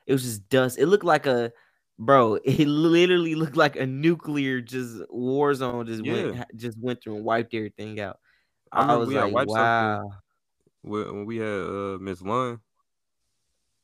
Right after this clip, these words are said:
Speaker 1: Yeah, that's
Speaker 2: That's probably
Speaker 1: probably
Speaker 2: who
Speaker 1: what
Speaker 2: it
Speaker 1: it
Speaker 2: was.
Speaker 1: was. That's probably what it was.
Speaker 2: Yep.
Speaker 1: Miss Lund was a psychopath, bro. I ain't even
Speaker 2: No,
Speaker 1: gonna
Speaker 2: she
Speaker 1: lie.
Speaker 2: wasn't, bro. She
Speaker 1: Bro,
Speaker 2: was
Speaker 1: Miss
Speaker 2: woke.
Speaker 1: Lund was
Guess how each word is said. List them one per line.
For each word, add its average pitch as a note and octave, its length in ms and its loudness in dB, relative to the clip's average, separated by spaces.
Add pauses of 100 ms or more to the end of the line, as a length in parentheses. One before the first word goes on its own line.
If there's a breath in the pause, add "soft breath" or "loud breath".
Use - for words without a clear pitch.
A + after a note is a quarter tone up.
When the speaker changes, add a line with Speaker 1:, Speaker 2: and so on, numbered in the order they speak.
(300)
Speaker 1:
Yeah, C3 1200 0
that's A#2+ 180 -2
Speaker 2:
That's - 60 -10
probably G#2+ 280 6
Speaker 1:
probably - 20 2
Speaker 2:
who G#2 100 0
Speaker 1:
what G2+ 100 0
Speaker 2:
it - 0 -
Speaker 1:
it F#2+ 80 -2
Speaker 2:
was. C3+ 260 0
Speaker 1:
was. A#2+ 340 -6 (380)
That's - 160 -14
probably C#3 320 -4
what A#2+ 180 -6
it A2+ 80 -6
was. A2 680 -6 (320)
Speaker 2:
Yep. G2 260 -12 (680)
Speaker 1:
Miss C3+ 140 -4
Lund A#3+ 380 0
was C3+ 180 -2
a G#2 80 -8
psychopath, A#2 1000 -4
bro. A#2 160 -6
I D#3 160 -2
ain't C3+ 100 -6
even A2 140 -8
Speaker 2:
No, F3+ 120 0
Speaker 1:
gonna F#3 40 -8
Speaker 2:
she G2 180 0
Speaker 1:
lie. - 20 4
Speaker 2:
wasn't, A#2 580 0
bro. G2 280 -4
She C3 260 -8
Speaker 1:
Bro, E3+ 180 8
Speaker 2:
was - 20 4
Speaker 1:
Miss G3+ 160 6
Speaker 2:
woke. G#3 220 6
Speaker 1:
Lund C#4+ 200 10
was E3 160 0